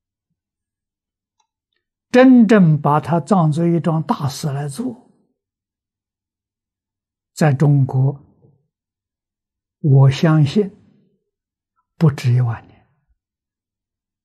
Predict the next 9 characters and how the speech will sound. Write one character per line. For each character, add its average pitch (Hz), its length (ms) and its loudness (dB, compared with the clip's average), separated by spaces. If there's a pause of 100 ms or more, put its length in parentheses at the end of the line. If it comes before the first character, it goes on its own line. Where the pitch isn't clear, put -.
(1500)
啊， 147 280 -4
虽 185 220 2
然 147 260 0
中 170 240 2
国 147 140 2
文 139 320 2
字 196 260 -2
只 156 280 -6
有 135 220 -6